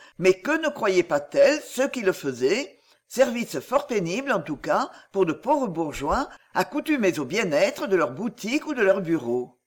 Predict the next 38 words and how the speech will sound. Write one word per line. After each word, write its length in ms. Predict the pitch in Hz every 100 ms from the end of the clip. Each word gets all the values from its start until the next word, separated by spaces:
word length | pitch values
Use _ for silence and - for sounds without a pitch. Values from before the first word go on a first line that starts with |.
| _ _ _ _ _ _ _ -
Assurément, 720 | 175 - 277 262 151 165 269 -
il 120 | 190 202
n'y 80 |
avait 160 | 170 147
rien 260 | 131 175 302
d'héroïque 600 | 262 202 156 175 269 277
à 40 |
piétiner 500 | - 226 - 208 190
dans 140 | 147
la 120 | 139 131
boue, 420 | 113 180 294 - - _
à 80 | -
recevoir 480 | 165 240 302 269 247
la 100 | 180
pluie 260 | - 214
sur 200 | 190 156
le 100 | 147
dos, 400 | 123 135 208 339 - _ -
à 100 | 277
coucher 380 | 247 302 -
à 160 | 285 185
terre 260 | - 254 165
ou 80 |
sur 180 | 143 202
de 80 | 185
la 120 | 156
paille 280 | 190 240 196
malpropre, 760 | 139 139 139 - 139 175 - 302 _ -
à 100 | 165
rester 360 | 202 - 202
en 160 | 175 151
sentinelle 720 | - - 233 147 160 254 302
par 160 | 214 165
des 100 | 160
froids 280 | - 185
de 120 | 190 165
dix 240 | 120 262
degrés. 640 | 202 131 127 131 139 -